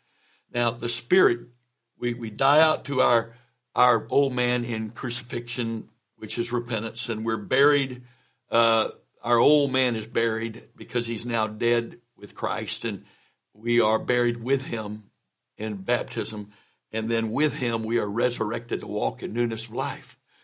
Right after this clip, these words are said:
But the Spirit of God is in us. We still are human. We still have flesh. We're still living by that flesh. So God begins to work to bring us to this new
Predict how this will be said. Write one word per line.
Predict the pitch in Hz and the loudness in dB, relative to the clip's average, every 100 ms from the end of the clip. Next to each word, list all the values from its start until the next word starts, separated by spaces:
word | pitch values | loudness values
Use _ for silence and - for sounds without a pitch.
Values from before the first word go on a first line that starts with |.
| _ _ | _ _
But | - 120 | -10 -2
the | 135 | 0
Spirit | - - 170 170 | 2 4 4 4
of | 135 | 2
God | 147 143 127 | 0 0 2
is | 120 | 0
in | 139 151 | 0 0
us. | 110 98 - - - - - | -2 -2 -2 -2 -8 -20 -20
We | 139 190 | -4 0
still | 180 - 208 208 160 | 2 2 4 4 4
are | 131 | 0
human. | 117 180 110 - | 2 0 0 -6
We | 127 143 | -4 -4
still | - 156 | 0 -2
have | 151 107 | -2 -4
flesh. | - 170 175 120 - - | -4 0 2 2 -4 -4
We're | 120 | -4
still | 117 151 147 | -4 -2 -2
living | 120 131 165 | 0 0 -2
by | 104 95 | -6 -6
that | - - | -8 -16
flesh. | - - - - - - _ _ | -12 -10 -8 -10 -12 -20 _ _
So | - 135 | 0 0
God | 127 131 131 | 4 2 2
begins | - 123 123 - | 0 -4 -4 -4
to | - | -2
work | 104 131 123 | 2 0 0
to | 120 | -6
bring | 95 113 139 131 | -8 -4 -4 -2
us | 117 | -4
to | - 127 | 0 0
this | 113 113 113 | 2 0 0
new | 107 117 156 185 151 110 | -2 -2 0 0 0 -2